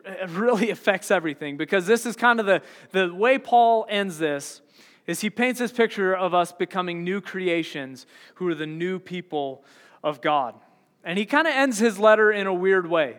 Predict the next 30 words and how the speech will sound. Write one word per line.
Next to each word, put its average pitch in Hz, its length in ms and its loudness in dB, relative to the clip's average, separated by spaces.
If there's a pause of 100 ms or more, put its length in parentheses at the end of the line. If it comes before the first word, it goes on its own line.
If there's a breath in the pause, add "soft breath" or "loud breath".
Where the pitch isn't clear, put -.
In 175 100 -10
verse 220 240 2
eleven, 196 320 4
he 180 140 -4
says 165 300 0
this. 151 260 0 (280 loud breath)
He 185 120 -10
says, 208 340 4 (380 soft breath)
"Notice 262 500 4
what 233 380 2
large 196 520 4
letters 202 400 4
I 165 120 4
use 165 360 -2
as 165 120 -4
I 165 80 2
write 165 360 0
these 220 220 -6
closing 180 540 -6
words 139 560 -6 (280 soft breath)
in 156 120 -8
my 156 160 -4
own 156 160 -6
handwriting." 139 640 -8 (1500 soft breath)
So 202 160 0
that 247 220 4
to 226 100 2
make 240 520 -2
maybe 190 440 -2 (180)
this, 185 320 -4